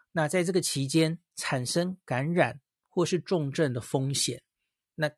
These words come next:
他们看这几组有没有什么差别哦。那请先注意一下，他讲的是感染，infection，他没有提到有没有症状吼。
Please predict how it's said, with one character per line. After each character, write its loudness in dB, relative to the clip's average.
他 -2
们 0
看 -2
这 -2
几 -4
组 -4
有 -2
没 0
有 2
什 -2
么 -2
差 0
别 -6
哦。 -8
那 -4
请 -2
先 0
注 2
意 2
一 0
下， -2
他 -6
讲 -4
的 -2
是 -4
感 -2
染， -2
infection， -2
他 -2
没 2
有 4
提 -2
到 2
有 0
没 2
有 2
症 2
状 2
吼。 -6